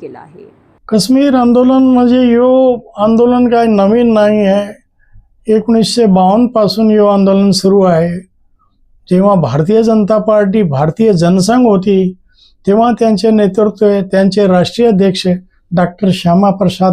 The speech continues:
Speaker 2: मुखर्जी करत होते. त्यांच्यासोबत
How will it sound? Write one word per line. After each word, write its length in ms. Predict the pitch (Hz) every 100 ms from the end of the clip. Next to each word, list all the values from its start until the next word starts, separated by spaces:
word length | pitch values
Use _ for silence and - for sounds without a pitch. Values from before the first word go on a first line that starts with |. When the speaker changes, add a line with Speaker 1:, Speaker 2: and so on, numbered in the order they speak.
| 190
Speaker 2:
मुखर्जी 420 | 175 143 175 180
करत 320 | 208 208 185 190
होते. 340 | 180 180 170 - _ _ -
त्यांच्यासोबत 840 | 170 175 180 180 180 180 190